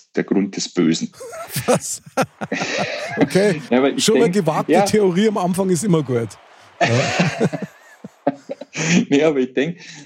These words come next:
Speaker 1: sobald du da drauf sitzt, äh, fährst genauso. <laughs> Also klar, ich bin jetzt keiner, der rote Ampeln überfährt, das mag ich einfach nicht. Aber, äh, so dieses grundsätzliche, äh, ich nutze jetzt grad die Ampel,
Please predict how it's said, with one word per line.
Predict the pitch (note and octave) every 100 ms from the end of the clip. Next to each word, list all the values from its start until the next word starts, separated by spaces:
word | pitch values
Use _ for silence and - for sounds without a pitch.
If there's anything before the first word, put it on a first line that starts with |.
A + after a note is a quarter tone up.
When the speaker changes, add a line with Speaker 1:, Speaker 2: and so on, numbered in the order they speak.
| -
Speaker 1:
sobald | - A2 B2+ -
du | D3+
da | A2
drauf | G#3+ B2+ F3+
sitzt, | - - - - - _ _ _ _
äh, | A#2+ A#2+ A#2 - _ _ _ _ _ _ _ _ _ -
fährst | G#2+ G#2+ - - - -
genauso. | B2+ C#3+ B2 F#2+ - _ _ -
<laughs> | - - A4 A#4 B4 - - - -
Also | B2 B2
klar, | - B2+
ich | C3+
bin | C3+ B2+
jetzt | A#2+ -
keiner, | B2 A#2+
der | A2+
rote | A#2 A#2+ G2
Ampeln | A#2+ C3 C3
überfährt, | B2 C3 B2 B2 B2 A2
das | G#2
mag | A2 B2+
ich | A#2
einfach | B2 A#2 A#2+
nicht. | C3 C3 - - - - - -
Aber, | - A2 G#2+ A2+ A2 G#2+ G#2+ - G#2+ G#2+ G#2+
äh, | _ _ _ _ _ _
so | B2+ A#2+
dieses | A#2 A#2 A#2
grundsätzliche, | - C#3+ E3+ D3 C#3+ - C#3 C#3+ B2 A#2+
äh, | - A2+ A2
ich | G#2+ B2
nutze | B2 B2 A2+
jetzt | - -
grad | G#2 G#2 A#2+
die | E3 -
Ampel, | F#2+ G2+ - C3 D3 D3+